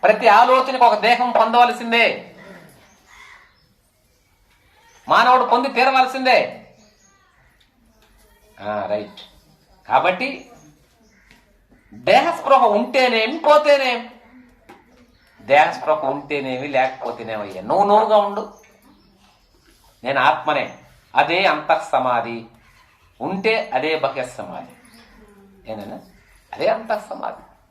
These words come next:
అదే బహిస్సమాధి. అంతే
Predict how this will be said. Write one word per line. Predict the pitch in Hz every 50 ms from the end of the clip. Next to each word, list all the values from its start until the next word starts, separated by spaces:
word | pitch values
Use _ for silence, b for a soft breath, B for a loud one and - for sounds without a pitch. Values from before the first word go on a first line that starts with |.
| _ _ _ _ _ - - - 139
అదే | 151 202 220 202
బహిస్సమాధి. | 185 180 190 208 190 - - 180 170 156 - - - - _ _ _ _ _ _ _ _ _ _ _ _ _ _ _ _ _ _ - - - - - -
అంతే | - 175 190 180 185 190 - -